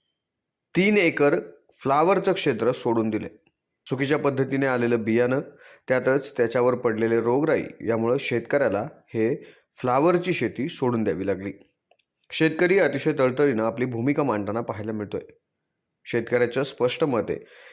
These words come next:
की नर्सऱ्या ह्या शेतकऱ्याला उत्तम प्रतीचं रोप देतात की नाही यावर कुणाचाही वचक नाही. नर्सरीवाले शेतकऱ्यांना पक्क बिल देत नाही. कृषी विभाग नेमकं करतंय काय,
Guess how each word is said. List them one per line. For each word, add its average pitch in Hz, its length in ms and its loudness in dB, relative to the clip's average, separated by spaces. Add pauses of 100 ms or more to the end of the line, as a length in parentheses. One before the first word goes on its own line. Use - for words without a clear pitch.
की 156 80 2
नर्सऱ्या 156 580 4 (180)
ह्या 123 340 0 (1040)
शेतकऱ्याला 135 680 0 (180)
उत्तम 160 340 0
प्रतीचं 135 400 -2
रोप 135 220 0
देतात 123 260 0 (100)
की 143 60 0
नाही 107 200 0 (160)
यावर 110 340 2
कुणाचाही 123 520 -2
वचक 113 360 -4
नाही. 95 160 -10 (580)
नर्सरीवाले 117 680 0 (280)
शेतकऱ्यांना 139 560 0
पक्क 131 340 -2
बिल 127 320 0
देत 104 200 -2
नाही. 98 140 -4 (840)
कृषी 135 260 0
विभाग 151 340 4
नेमकं 127 340 0
करतंय 135 360 2
काय, 98 300 -2